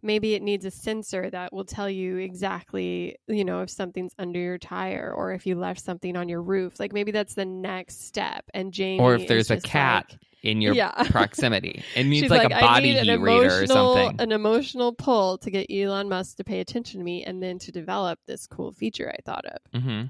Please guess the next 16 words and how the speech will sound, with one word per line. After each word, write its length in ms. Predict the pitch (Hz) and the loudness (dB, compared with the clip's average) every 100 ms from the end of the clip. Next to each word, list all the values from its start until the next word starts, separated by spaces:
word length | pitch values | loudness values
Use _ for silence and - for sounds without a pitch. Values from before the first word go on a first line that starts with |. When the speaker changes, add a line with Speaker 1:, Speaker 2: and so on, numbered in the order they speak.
| - | -8
Speaker 1:
Maybe 240 | 196 185 | -6 -4
that 180 | 170 165 | -4 -6
was 80 | - | -4
Speaker 2:
Jamie 220 | 160 196 233 | 0 2 0
Speaker 1:
her 40 | |
Speaker 2:
Lynn 160 | 185 185 | 0 -2
Spears, 460 | - 151 131 104 | -2 0 2 0
Speaker 1:
goal. 160 | - - | -4 -2
Speaker 2:
really 320 | 127 151 165 | 0 2 2
an 140 | 139 107 | 2 2
entrepreneur, 760 | 107 127 - 113 104 101 98 | 0 -2 -4 -2 2 2 4
Speaker 1:
Yeah. 160 | 98 - | 4 6
Speaker 2:
uh, 100 | - - | 4 2
before 240 | - 104 | 0 2
our 100 | 101 | 2
times. 400 | - 110 98 - | 0 -2 -4 -8